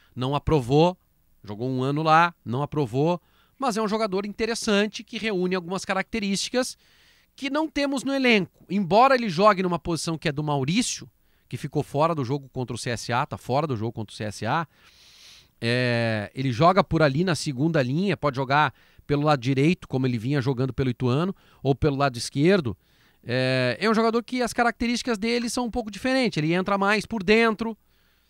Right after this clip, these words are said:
chega na área, bate com os dois pés, é canhoto, mas consegue chutar com a, com a direita também. Não bate com os dois te-, os pés ao mesmo tempo, senão cai no chão, né?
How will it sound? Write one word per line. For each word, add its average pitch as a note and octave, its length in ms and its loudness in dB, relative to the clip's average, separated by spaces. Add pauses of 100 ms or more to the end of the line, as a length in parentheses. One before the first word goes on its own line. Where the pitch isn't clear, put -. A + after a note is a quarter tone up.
(120)
chega E3+ 320 0
na F#3+ 80 4
área, G#3 360 4
bate D3+ 240 -2
com - 80 -8
os D#3 60 -2
dois E3+ 220 -2
pés, G#3 560 -2
é D#3 60 -16
canhoto, E3 500 4
mas - 340 -6 (100)
consegue D3 360 -4
chutar D3+ 280 -2
com D#3 120 -4
a, C3 140 -4
com - 100 -6
a C3 40 -2
direita C#3+ 360 -6
também. G#3 440 0 (600)
Não G2 80 -12
bate C3+ 200 -6
com F#3+ 80 -8
os D#3+ 60 -2
dois C#3+ 180 -2
te-, C3 200 -8
os A2 160 -14
pés B2 260 -4
ao D3+ 80 -4
mesmo C#3+ 240 -6
tempo, D3 220 -8
senão G#2 160 -10
cai A#2 180 -6
no B2+ 80 -4
chão, C#3+ 280 -6
né? E2+ 120 -10